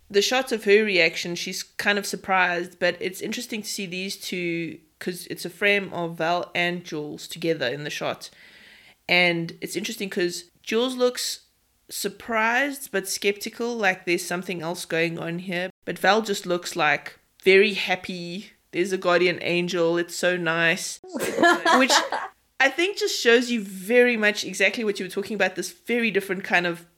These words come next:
Speaker 1: point of view of the world.
Speaker 2: Right. And they, they haven't talked about it yet. And by they, I mean Val and Jules. But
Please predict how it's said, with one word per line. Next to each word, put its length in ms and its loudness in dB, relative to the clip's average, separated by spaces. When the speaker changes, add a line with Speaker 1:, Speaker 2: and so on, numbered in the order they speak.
Speaker 1:
point 320 2
of 80 -2
view 220 2
of 180 0
the 80 -4
world. 600 0
Speaker 2:
Right. 440 4
And 340 4
they, 640 8
they 320 6
haven't 460 0
talked 680 4
about 380 6
it 100 2
yet. 300 2
And 140 -2
by 120 6
they, 260 2
I 60 -2
mean 600 -2
Val 300 0
and 180 -6
Jules. 340 0
But 400 4